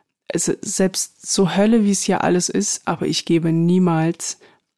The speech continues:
all das auf, was es hier ist, was es hier mir bietet." Leute, das Krasseste,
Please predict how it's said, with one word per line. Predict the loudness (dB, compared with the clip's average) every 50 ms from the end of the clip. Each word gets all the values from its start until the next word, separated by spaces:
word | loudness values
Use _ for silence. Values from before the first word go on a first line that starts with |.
| _ _
all | -8 -4 -2 -2 -2
das | -2 -2 -4 -4
auf, | -2 -2 -2 -4 -4 -8
was | -10 -8 -6
es | -6 -6 -4
hier | -2 -4 -4 -4 -4
ist, | -6 -6 -6 -6 -8 _ _ _ _ _ _
was | -4 -2
es | -2 -2 -2
hier | 0 0 0
mir | 2 2 0 -2 -4 -8 _ _ _ _
bietet." | -2 -2 -2 -2 0 -2 -2 -2 -4 -10 -18 -20 -20 -20 -20 -20 _ _ _ _ _ _ _ _ _ _ _ _ _ _ -4
Leute, | 0 0 0 0 0 -2 -4 -4 -6 -10 -20 -20 -20 -20 _ _ _ _ _ _ _ _ _ _ _ _ _ _ _ _ _ _ _ _ _ _ _ _
das | -4 -4 -4 -4
Krasseste, | -6 -4 -2 0 0 2 2 2 0 0 2 0 0 0 0